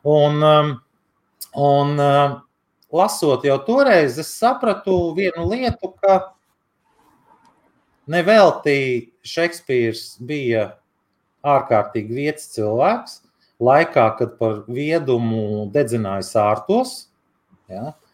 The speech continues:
Ā, viņš, starp citu, esot bijis brīvmūrnieks un tam līdzīgi, es tajā neiedziļinos, bet viņš rakstīja kodus.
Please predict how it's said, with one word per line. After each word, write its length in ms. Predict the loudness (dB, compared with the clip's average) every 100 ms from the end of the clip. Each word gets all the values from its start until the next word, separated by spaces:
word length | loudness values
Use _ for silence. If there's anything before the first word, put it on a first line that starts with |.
| _ _ _ -4
Ā, 280 | 2 2 2
viņš, 200 | 0 0
starp 200 | -2 0
citu, 400 | 0 0 0 2 4 4
esot 380 | 2 0 -2
bijis 240 | -2 -4 -4
brīvmūrnieks 840 | 0 0 2 0 0 -2 -4 -8
un 140 | -8
tam 180 | -4 -2
līdzīgi, 400 | 0 -2 -2 -2
es 120 | -4 -6 -18 _ _ _ 2
tajā 220 | 4 6
neiedziļinos, 840 | 4 4 4 4 2 4 2 0 -2
bet 140 | -4
viņš 160 | -2 2
rakstīja 460 | 0 0 -2 -4 0
kodus. 480 | 2 2 -2 -14